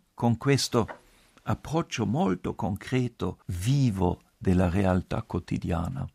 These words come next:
Forse lui include un po' più ciò che lui chiama la famiglia allargata. Parla dei nonni, parla del, del zio, della zia, dei cugini, eh, di tutta questa ricchezza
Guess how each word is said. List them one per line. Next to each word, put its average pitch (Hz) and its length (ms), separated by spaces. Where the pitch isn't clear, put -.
Forse 160 540
lui 180 680
include 151 1000
un 135 200
po' 113 160
più 180 360
ciò 123 220
che 117 140
lui 123 260
chiama 107 380
la 107 120
famiglia 110 560
allargata. 87 920
Parla 92 540
dei 92 400
nonni, 113 800
parla 95 460
del, 98 540
del 104 300
zio, 113 440
della 98 360
zia, 110 360
dei 101 160
cugini, 110 800
eh, - 180
di 131 440
tutta 170 320
questa 127 360
ricchezza 113 840